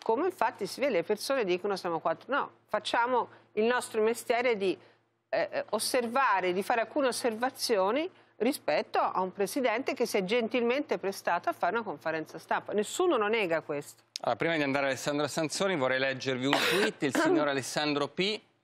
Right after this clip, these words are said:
Speaker 2: che probabilmente è del sessantanove, dice: "Perché invitate solo giornalisti e professori universitari?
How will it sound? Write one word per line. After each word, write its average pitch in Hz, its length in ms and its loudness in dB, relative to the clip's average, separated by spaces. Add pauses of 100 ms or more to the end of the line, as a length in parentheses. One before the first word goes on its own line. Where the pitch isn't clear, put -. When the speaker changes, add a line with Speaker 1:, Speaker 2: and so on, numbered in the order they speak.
(1500)
Speaker 2:
che 117 100 -10
probabilmente 120 560 -2
è - 20 -2
del 113 160 -4
sessantanove, 135 800 -2
dice: 120 240 -4
"Perché 151 240 -4
invitate 156 420 -2
solo 151 260 -2
giornalisti 156 760 0
e 147 40 0
professori 143 460 -2
universitari? 127 680 0